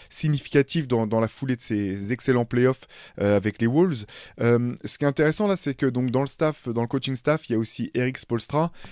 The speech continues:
et, euh, qui inter-, interviewé sur le bord du terrain à la fin d'entraînement, euh, d'un entraînement par, euh, un journaliste américain de,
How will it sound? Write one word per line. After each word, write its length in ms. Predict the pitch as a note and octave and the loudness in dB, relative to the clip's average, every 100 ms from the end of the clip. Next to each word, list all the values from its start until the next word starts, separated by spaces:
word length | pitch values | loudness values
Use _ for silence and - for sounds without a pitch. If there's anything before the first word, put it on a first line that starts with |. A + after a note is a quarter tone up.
| - - | -18 -2
et, 240 | C3 D3+ | 0 2
euh, 280 | C3+ A2 G#2+ | 4 4 2
qui 240 | - D3+ | 0 -2
inter-, 260 | C#3 A#2+ - | -2 0 -2
interviewé 540 | A#2 C3+ A#2 C3 B2+ | -2 -2 0 0 0
sur 140 | C#3 A#2+ | 0 -2
le 60 | |
bord 160 | A2+ B2 | 0 0
du 120 | A#2 | 0
terrain 260 | A#2 A#2+ B2+ | -2 0 0
à 40 | |
la 80 | A2+ | 0
fin 120 | - | -2
d'entraînement, 600 | A2+ A2 - A2 C#3+ D3 | -4 -4 -4 -2 0 0
euh, 140 | A#2+ F#2+ | 0 0
d'un 180 | G#2+ A#2 | 0 0
entraînement 480 | A#2 - A2+ B2 | -2 -2 -2 -2
par, 240 | B2 G#2+ G2 | -2 -4 -2
euh, 160 | F#2 | 0
un 80 | F#2+ | 0
journaliste 400 | G2 A2 A2 - | -2 -2 -2 0
américain 360 | G#2+ A2 G#2+ A#2+ | 0 0 0 -4
de, 140 | G#2+ | -4